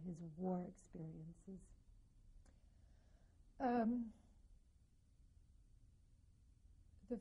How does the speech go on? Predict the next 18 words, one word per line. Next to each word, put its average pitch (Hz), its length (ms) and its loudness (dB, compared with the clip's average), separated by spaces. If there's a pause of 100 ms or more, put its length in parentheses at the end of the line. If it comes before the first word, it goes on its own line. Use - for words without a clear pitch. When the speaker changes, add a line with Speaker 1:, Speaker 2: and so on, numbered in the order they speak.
Speaker 2:
first 339 400 6
years 233 640 2
that 190 180 4
we 214 160 4
were 202 160 2
married, 196 440 2
the 180 80 -6 (100)
first 208 380 -4
few 214 140 0 (120)
years 185 400 0
we 170 180 -2
were 170 120 -2 (120)
married, 180 220 0 (380)
<laughs> - 1080 -2
gets 151 220 0
me 214 80 2 (100)
choked - 440 4
up. - 120 6